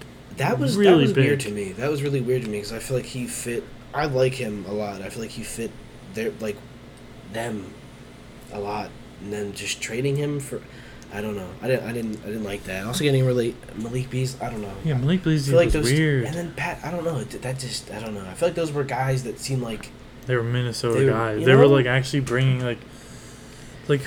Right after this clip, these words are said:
Speaker 1: I don't know,
Speaker 2: what's
Speaker 1: winning, winningness.
Speaker 2: Yeah, and just,
Speaker 1: I don't
Speaker 2: like,
Speaker 1: know. Just, like, positive basketball.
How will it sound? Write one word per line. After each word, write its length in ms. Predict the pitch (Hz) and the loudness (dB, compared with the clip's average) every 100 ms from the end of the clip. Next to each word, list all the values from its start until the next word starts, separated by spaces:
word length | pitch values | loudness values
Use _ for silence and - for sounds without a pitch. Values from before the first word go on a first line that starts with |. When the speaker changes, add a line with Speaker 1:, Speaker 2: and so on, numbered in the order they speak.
| 185 | 0
Speaker 1:
I 40 | |
don't 20 | |
know, 80 | 214 | 2
Speaker 2:
what's 260 | 110 160 175 | 4 6 6
Speaker 1:
winning, 360 | 156 151 143 113 143 160 139 | 6 2 0 0 0 0 0
winningness. 480 | 110 98 - - - | -2 -2 -2 0 4
Speaker 2:
Yeah, 260 | 185 185 131 | 6 6 8
and 100 | 131 | 6
just, 200 | 139 - | 6 6
Speaker 1:
I 20 | |
don't 160 | 143 | 6
Speaker 2:
like, 100 | 123 | 6
Speaker 1:
know. 140 | 123 139 - - | 2 -2 -4 -4
Just, 220 | 143 - | -4 0
like, 180 | 139 135 | 0 0
positive 560 | - 127 135 135 127 104 | -2 0 2 2 0 0
basketball. 560 | 107 104 - - 92 | -4 -4 -8 -10 -12